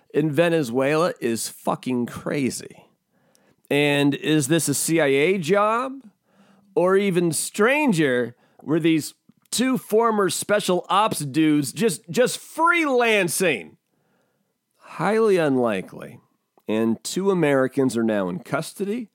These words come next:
But let's start at the beginning. Why does the U S A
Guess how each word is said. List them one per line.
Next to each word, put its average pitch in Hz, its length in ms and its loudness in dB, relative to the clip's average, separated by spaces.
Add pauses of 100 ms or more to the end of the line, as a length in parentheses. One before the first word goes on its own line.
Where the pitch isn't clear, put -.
(580)
But - 220 -6
let's 135 360 -2
start - 720 -4 (100)
at 98 320 -6
the 110 80 -6
beginning. 101 580 -10 (1900)
Why 220 420 2
does 233 260 0
the 185 140 2
U 185 240 2
S 147 240 0
A 87 500 0